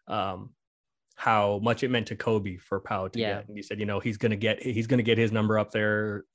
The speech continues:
Speaker 1: and either it's going to be or I want it next to mine. N-, you know, we're not winning those championships without him, and, you know, I'm gonna be there in the front row, um, you know, when he's giving his speech. So,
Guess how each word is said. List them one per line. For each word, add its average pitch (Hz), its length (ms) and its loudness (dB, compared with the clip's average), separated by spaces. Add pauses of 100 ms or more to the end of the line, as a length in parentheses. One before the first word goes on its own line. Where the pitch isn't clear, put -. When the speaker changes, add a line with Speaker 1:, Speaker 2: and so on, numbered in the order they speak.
(120)
Speaker 1:
and 92 500 -8 (460)
either 107 240 2
it's 98 100 -4
going 110 280 2
to - 60 -4
be 107 220 0
or 104 140 2
I 101 60 4
want 98 260 -2
it - 80 -6
next 98 240 -8
to - 80 -6
mine. 98 500 0 (600)
N-, 110 420 -4
you 104 80 2
know, 98 100 -2
we're 107 100 0
not 110 160 4
winning 101 200 2
those 98 140 0
championships 104 600 -4
without 101 380 0
him, 98 380 -4
and, 98 460 -6 (480)
you 127 100 -6
know, 98 260 -6
I'm 104 100 -4
gonna 101 140 -2
be 101 180 -2
there 98 260 2
in 98 60 2
the 101 60 0
front 104 280 -2
row, 101 420 0 (300)
um, 113 200 -12 (260)
you 117 100 -6
know, 104 80 -8
when 107 140 -6
he's 101 120 -6
giving 98 200 -4
his 92 120 -6
speech. - 520 -8
So, 98 340 0